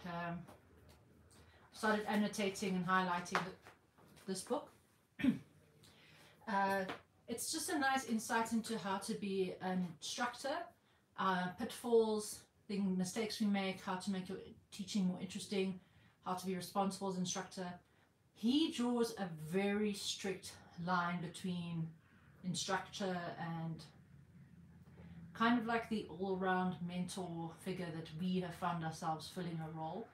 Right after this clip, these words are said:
As society lets people down, like, we do end up filling a little bit of a counselor role. Obviously, we're not professionals, but the professionals aren't available to most people either. So, but he does have great things on lesson planning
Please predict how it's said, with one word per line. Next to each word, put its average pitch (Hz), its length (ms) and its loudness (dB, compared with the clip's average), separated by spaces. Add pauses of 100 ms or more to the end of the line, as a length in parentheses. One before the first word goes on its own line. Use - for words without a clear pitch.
(480)
As 180 160 -2
society 180 840 -2
lets 165 140 -8
people 180 380 -6
down, 160 280 2
like, 151 220 -6
we 180 80 -4
do 190 180 -2
end 180 140 -2
up - 140 -4
filling 170 220 -6 (100)
a 156 40 -8
little 165 140 -6
bit 160 140 -6
of - 20 -6
a - 120 -10
counselor 175 420 -4
role. 156 320 -6 (420)
Obviously, 226 380 6
we're 196 80 2
not 190 160 2
professionals, 180 600 -2
but 170 180 -8 (560)
the 202 80 -10
professionals 208 540 0
aren't 185 360 -2
available 180 640 -2
to 185 160 2
most 170 180 -4
people 180 320 -6
either. 165 320 -4
So, - 200 -8 (880)
but 196 100 -2
he 208 60 6
does 233 140 10
have 254 120 2
great 226 220 4
things 185 180 2
on 175 140 0
lesson 220 320 4
planning 202 760 4